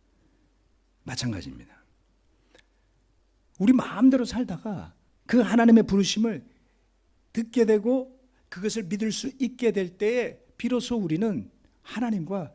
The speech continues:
연결되기 시작하는 것이죠. 그럴 때에 우리의 삶이 얼마나 엄청난 힘으로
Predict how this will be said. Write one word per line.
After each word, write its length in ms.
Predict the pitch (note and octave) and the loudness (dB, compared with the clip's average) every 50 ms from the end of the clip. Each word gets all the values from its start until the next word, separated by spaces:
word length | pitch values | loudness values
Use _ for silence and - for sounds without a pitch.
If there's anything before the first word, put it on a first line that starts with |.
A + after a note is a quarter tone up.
| _ _ _ | _ _ _
연결되기 480 | G3 G#3 A#3 A#3 A3+ G3+ F3 F3 D3 C3+ | -4 -2 0 0 0 0 -2 -4 -4 -4
시작하는 420 | - - B2 - - - - C#2+ | -6 -6 -8 -10 -14 -14 -14 -16
것이죠. 440 | - - - - - - - - - _ _ _ _ _ _ _ _ _ _ _ _ _ _ _ _ | -16 -14 -14 -14 -14 -14 -16 -18 -20 _ _ _ _ _ _ _ _ _ _ _ _ _ _ _ _
그럴 340 | - - B3+ C#4 B3+ - - | -2 2 4 4 4 4 2
때에 500 | - D3 C3+ C#3+ F#3+ F3 B2 F#2+ - - _ _ _ _ | 0 0 2 2 2 0 0 -4 -8 -14 _ _ _ _
우리의 360 | C#3+ D3+ F3 G#3 A3+ A3+ G#3 | -10 -6 -4 -2 0 0 0
삶이 440 | G3 - - F#3+ G3+ G3 F#3+ E3+ C3+ - - | -2 -2 -6 -4 -4 -4 -2 -4 -4 -4 -4
얼마나 500 | C#3 F3+ G#3+ A#3 A#3+ B3+ B3+ B3 A#3+ - | -2 0 0 2 2 0 0 0 -2 -4
엄청난 680 | - - D3 F#3+ A3+ A#3 A3+ - - A3+ A3 A#3 A#3+ G#3+ | -4 -2 -2 0 0 0 -2 -4 -4 -2 -2 0 0 -2
힘으로 880 | - - - - - - D4 D4 B3+ F3+ F#3 A3 A3 F3+ A2 - - | -2 -2 -2 0 4 6 6 6 6 6 6 4 4 4 0 -2 -6